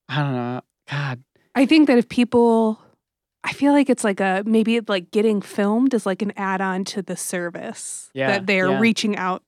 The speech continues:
Speaker 2: to, towards.
Speaker 1: It's interesting that she calls it tape. Tape seems like a, like a, a weird, something that someone who's not necessarily in the industry in production would say.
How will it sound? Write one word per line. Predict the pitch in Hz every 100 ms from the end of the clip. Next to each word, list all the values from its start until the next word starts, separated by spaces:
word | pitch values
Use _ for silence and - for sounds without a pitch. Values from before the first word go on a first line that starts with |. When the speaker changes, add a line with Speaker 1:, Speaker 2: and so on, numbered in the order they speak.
| _ -
Speaker 2:
to, | - 202 - -
towards. | 196 175 - 214 - - _ _ _ _
Speaker 1:
It's | 170 220
interesting | 220 254 240 175
that | 143
she | 156 127 - -
calls | - 147 143 135
it | 113
tape. | - 143 -
Tape | - 180
seems | - 190
like | 156 135
a, | 123
like | 120 120
a, | 120 113 113 - _ _ _
a | 131
weird, | 120 135 131 131 117
something | 185 180 175
that | - -
someone | 175 160
who's | 151 143
not | 151 151
necessarily | 143 139 143 135 135
in | 160
the | 151
industry | 143 131 123 - 123
in | 127
production | 120 127 120 135 123
would | 120 113
say. | - 127 113 110